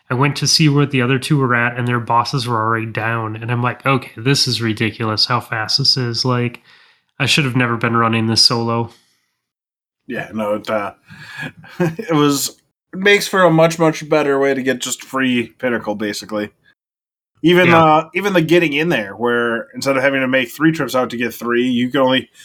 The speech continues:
Speaker 2: you can make <laughs> one and a half. That speeds it up too, 'cause the other person's grabbing them as well.
Speaker 1: Yeah.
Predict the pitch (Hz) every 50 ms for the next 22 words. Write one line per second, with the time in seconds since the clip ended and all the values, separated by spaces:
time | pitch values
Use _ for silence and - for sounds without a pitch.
0 | - _ _ - 131 123 139 156 151 143 139 139 - - - 170 165 143 131 135
1 | 139 143 147 143 135 131 135 135 147 147 127 123 123 - - 127 123 120 131 131
2 | 139 135 - - 135 127 120 123 120 120 117 110 - - 147 131 110 104 - 104
3 | 113 117 113 113 110 113 110 110 110 107 - 113 110 107 107 107 107 104 104 104
4 | 101 117 117 110 95 90 - _ _ _ _ _ _ _ _ _ _ _ _ -
5 | 135 120 104 101